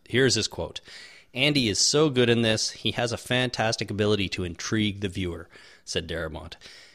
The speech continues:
"It's that Gary Cooper thing. You wonder what's going on. You want to know what he's thinking. He holds back just enough to draw you in, which is a rare, a very rare knack for an actor." Um,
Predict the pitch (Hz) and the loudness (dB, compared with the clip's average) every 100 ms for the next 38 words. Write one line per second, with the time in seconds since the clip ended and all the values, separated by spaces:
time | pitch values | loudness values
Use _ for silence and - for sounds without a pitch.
0 | _ - 107 113 107 95 123 135 - 123 | _ -6 -2 0 0 2 2 2 0 -2
1 | 101 - - 60 - 98 107 143 135 123 | -2 -8 -12 -14 -8 -4 0 2 2 0
2 | - 113 104 95 85 78 82 98 139 - | 2 2 2 0 -2 -6 -6 -2 -2 0
3 | 117 120 147 147 117 - 113 98 82 - | 2 4 6 4 2 -2 -4 -4 -6 -12
4 | - - 95 120 127 110 104 101 - - | -10 -6 -2 -2 -2 0 -2 -2 -6 -4
5 | 156 - 180 151 131 113 101 110 113 107 | -2 -2 -2 -4 -6 -8 -2 4 4 4
6 | 92 87 87 - _ - 90 87 82 90 | 0 -2 -6 -12 _ -8 -6 -6 -8 -2
7 | 104 110 110 - - 90 110 120 98 104 | 2 2 0 -4 -6 0 2 2 2 2
8 | 101 98 90 85 - 80 82 80 - 92 | 2 2 -2 -4 -6 -8 -8 -10 -12 -18
9 | - - - - - - _ - 85 85 | -20 -20 -20 -20 -20 -20 _ -12 -8 -6
10 | 87 90 | -6 -6